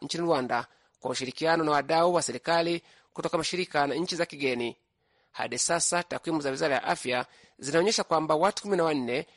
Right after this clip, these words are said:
ndio waliothibitishwa kupoteza maisha yao kutokana na Marburg, huku wengine kumi na wanane wakipona na kuruhusiwa kurejea nyumbani. Takwimu hizi pia zinaonyesha kwamba watu wengine ishirini na tisa wanaendelea kuhudumiwa katika sehemu maalum.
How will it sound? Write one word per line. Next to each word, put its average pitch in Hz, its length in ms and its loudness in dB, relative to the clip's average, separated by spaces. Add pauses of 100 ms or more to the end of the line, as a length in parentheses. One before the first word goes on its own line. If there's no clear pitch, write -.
ndio 151 180 2
waliothibitishwa 175 920 0 (160)
kupoteza 202 400 0
maisha 180 300 2
yao 127 240 0
kutokana 170 320 0
na 175 80 2
Marburg, 131 380 0 (400)
huku - 180 -6
wengine 156 260 2
kumi 151 220 -2
na 123 60 0
wanane 170 500 0 (300)
wakipona 147 640 0 (260)
na 151 120 0
kuruhusiwa 175 400 2
kurejea 185 340 2
nyumbani. 143 560 0 (180)
Takwimu 208 280 -2
hizi 247 160 -2
pia 226 180 2
zinaonyesha 185 380 2
kwamba 151 460 2 (180)
watu 202 220 2
wengine 196 200 2
ishirini 185 180 0
na 165 40 0
tisa 131 440 -2 (160)
wanaendelea 160 360 2
kuhudumiwa 160 480 -2
katika - 260 -6
sehemu 180 300 0
maalum. 160 560 2